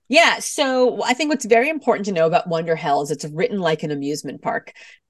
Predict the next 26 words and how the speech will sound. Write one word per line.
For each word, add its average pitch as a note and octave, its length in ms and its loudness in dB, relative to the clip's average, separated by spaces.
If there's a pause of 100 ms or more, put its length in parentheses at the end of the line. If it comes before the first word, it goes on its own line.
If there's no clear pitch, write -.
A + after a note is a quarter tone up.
(180)
I E3 140 -2
did G3 280 4
that D#3 260 2
because, E3 480 2
you C4+ 100 4
know, E4 160 6
like, B3+ 160 0
you A#3 100 2
go A#3 200 6
to B3+ 100 4
an A3+ 80 4
amusement F3+ 400 -6
park F3+ 200 2
and F#3+ 80 -2
you're F#3 60 -2
like, F#3+ 140 2
"It's G#4 100 2
gonna F#4+ 200 -2
be F#4 120 0 (140)
fun. E4 500 4
We're C4 80 -4
gonna D#4+ 140 0
have C#4+ 140 -6
a C#4+ 60 -14
great D4 360 -4
time." D#4 720 2